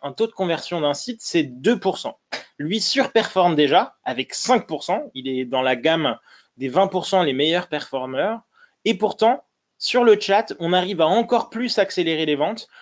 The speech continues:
puisqu'on est rentré dans cette relation humaine. On a compris les besoins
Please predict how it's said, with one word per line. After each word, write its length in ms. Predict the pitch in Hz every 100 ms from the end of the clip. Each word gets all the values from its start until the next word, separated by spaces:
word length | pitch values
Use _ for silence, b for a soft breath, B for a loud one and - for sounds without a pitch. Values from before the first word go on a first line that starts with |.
| B
puisqu'on 320 | - 180 170 165
est 100 | 180
rentré 420 | 180 226 226 240
dans 140 | 185
cette 200 | 160 165
relation 420 | - 165 151 - 165
humaine. 400 | 147 143 196 190 b b _
On 120 | 135
a 80 | 139
compris 500 | - 226 240 - 226
les 160 | 185 139
besoins 640 | 127 180 226 185 214 208